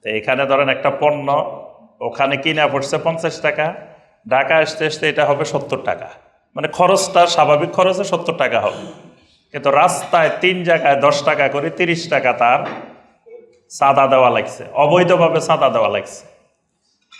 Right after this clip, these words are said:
তাহলে এই খরচটা ঢাকা আসতে আসতে হয়ে গেছে কত, একশো টাকা। এই যে একশো টাকা হয়েছে, এটাতে কিন্তু ওই ট্রাকওয়ালারও লস নাই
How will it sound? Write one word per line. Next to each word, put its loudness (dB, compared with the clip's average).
তাহলে 2
এই 0
খরচটা 0
ঢাকা 2
আসতে 0
আসতে -2
হয়ে 2
গেছে -2
কত, 0
একশো 0
টাকা। -2
এই 2
যে 0
একশো 2
টাকা 2
হয়েছে, -2
এটাতে -2
কিন্তু -4
ওই 0
ট্রাকওয়ালারও 4
লস 0
নাই 0